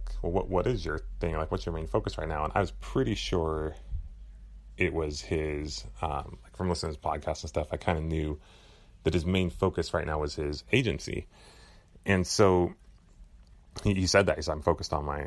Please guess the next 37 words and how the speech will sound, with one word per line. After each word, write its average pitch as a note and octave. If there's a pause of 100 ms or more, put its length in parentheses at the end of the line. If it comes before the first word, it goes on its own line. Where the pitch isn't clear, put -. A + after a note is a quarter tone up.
my D2+
agency," D#2+
right? D#2+ (540)
So -
I'm E2+
like, E2+
Okay, A#2+
well, F2
like, D#2+ (340)
here's G2+
the F2
deal. F2
Like, D#2 (680)
real G2
estate G#2+
investors F#2
traditionally D#2+
are E2
kind D#2+
of, D2+ (160)
you D#2+
know, D2+
in, D2+
in F2+
the D#2+
Stone F2
Age D2+
with D#2+ (280)
and D#2+
their D#2+
marketing, F2
and D#2
we're E2+
going D#2
to, D2+ (840)
uh, C#2+ (100)
help -